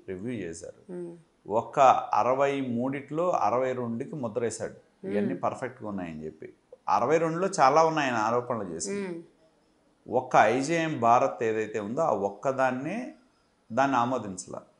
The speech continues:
Speaker 1: కానీ జగన్మోహన్ రెడ్డి దృక్పథం ఇవాళ చంద్రబాబు నాయుడు గారు చేసిందో, తెలుగుదేశం పార్టీ ప్రభుత్వం చేసిందో, మంచిదైనా సరే నేను కొనసాగించకూడదు, ఏదైనా ఆగిపోవాలి,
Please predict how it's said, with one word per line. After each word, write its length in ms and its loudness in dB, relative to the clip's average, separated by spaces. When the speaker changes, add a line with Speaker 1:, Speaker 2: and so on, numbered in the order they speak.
Speaker 1:
కానీ 180 0
జగన్మోహన్ 600 0
రెడ్డి 200 0
దృక్పథం 640 -4
ఇవాళ 520 4
చంద్రబాబు 380 2
నాయుడు 260 -2
గారు 200 0
చేసిందో, 420 -6
తెలుగుదేశం 560 -8
పార్టీ 600 -6
ప్రభుత్వం 480 -6
చేసిందో, 380 -8
మంచిదైనా 600 -8
సరే 240 -4
నేను 200 -8
కొనసాగించకూడదు, 1160 -10
ఏదైనా 320 -6
ఆగిపోవాలి, 580 -4